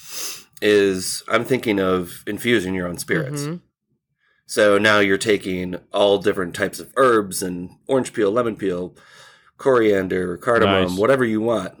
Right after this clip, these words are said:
Speaker 1: You're sticking that all on the top here with that filter, throw in vodka down here, tequila
Speaker 3: Sure.
Speaker 1: down here, whatever the fuck you want.
Speaker 2: Mm-hmm.
Speaker 1: Once you heat that up, it goes up through the top, and now it's, like, in this hot water bath, like, uh,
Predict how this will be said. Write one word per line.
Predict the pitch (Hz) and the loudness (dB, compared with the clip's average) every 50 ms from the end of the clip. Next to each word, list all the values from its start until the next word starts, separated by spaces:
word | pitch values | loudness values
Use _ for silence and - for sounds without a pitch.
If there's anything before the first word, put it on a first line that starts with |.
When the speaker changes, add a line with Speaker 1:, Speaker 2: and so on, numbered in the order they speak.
| _ _ | _ _
Speaker 1:
You're | - 98 90 | -14 -10 -8
sticking | - - 139 120 - 120 113 | -4 -2 -2 0 0 0 2
that | 120 117 113 110 | 2 2 2 4
all | 110 104 107 110 | 4 4 4 4
on | 107 | 2
the | 95 | -2
top | - - 113 120 131 127 - | -4 -2 -2 -2 -2 -2 -4
here | 95 90 82 87 110 - _ _ _ _ _ _ _ | -8 -8 -8 -8 -10 -10 _ _ _ _ _ _ _
with | - 101 - | -8 -4 0
that | - 104 - - | 0 0 0 0
filter, | - 151 156 147 - - 95 107 120 - _ _ _ _ _ _ _ _ - | -2 -2 -2 -2 -2 -4 -4 -4 -4 -8 _ _ _ _ _ _ _ _ -2
throw | 110 107 107 107 | 2 4 4 4
in | 107 104 104 104 104 104 98 - - _ _ _ _ _ _ _ _ _ _ _ _ _ | 4 4 2 0 -2 -4 -6 -8 -16 _ _ _ _ _ _ _ _ _ _ _ _ _
vodka | 98 92 107 113 - 156 151 | -4 -4 -4 -2 -2 -2 -2
down | 147 151 151 151 165 | -2 -2 -4 -4 -4
here, | 175 175 175 175 151 107 - _ _ | -6 -6 -6 -8 -10 -14 -20 _ _
tequila | - 104 - - 120 127 143 147 | -8 -8 -4 0 2 2 4 4
Speaker 3:
Sure. | 131 143 | 4 4
Speaker 1:
down | 151 143 | 2 0
here, | 151 156 165 165 | -2 -4 -4 -2
whatever | 123 98 107 117 117 113 | 0 0 0 0 -2 -4
the | 110 | -4
fuck | - 139 - - - | -4 -4 -6 -4 -4
you | 98 110 | -4 -4
want. | 143 185 - - - | -4 -4 -6 -6 -8
Speaker 2:
Mm-hmm. | 170 170 151 160 151 147 - - - - _ _ _ _ _ _ | -10 -10 -10 -10 -12 -12 -14 -18 -20 -20 _ _ _ _ _ _
Speaker 1:
Once | 110 123 117 - | 0 0 0 2
you | 131 104 | -2 -2
heat | 107 131 127 127 | 0 0 0 2
that | - 110 104 107 | 2 2 4 4
up, | 131 170 170 - - | 4 2 2 0 -4
it | 90 | -2
goes | 98 104 101 98 110 | 2 2 2 4 2
up | 101 - - | 0 0 -2
through | 107 92 | -6 -6
the | 92 90 | -6 -6
top, | - - 143 143 151 - - | -6 -6 -4 -4 -4 -6 -8
and | 95 95 | -6 -2
now | 101 104 104 104 | 0 0 0 0
it's, | 98 - - | -2 -2 -4
like, | 104 95 92 87 - - - _ _ _ _ _ _ _ _ _ | -6 -6 -6 -8 -10 -16 -20 _ _ _ _ _ _ _ _ _
in | 110 110 113 | -4 -2 0
this | 104 92 - - - | 0 -2 -2 0 2
hot | 117 107 - - | 2 2 2 0
water | 104 104 104 104 104 104 101 101 | 0 2 2 4 4 4 2 2
bath, | 95 98 98 98 98 98 95 - 104 | 2 0 0 2 0 0 -2 -2 -6
like, | 95 92 90 82 - | -6 -6 -6 -6 -4
uh, | 104 92 90 90 92 90 85 | -4 -4 -4 -4 -6 -6 -8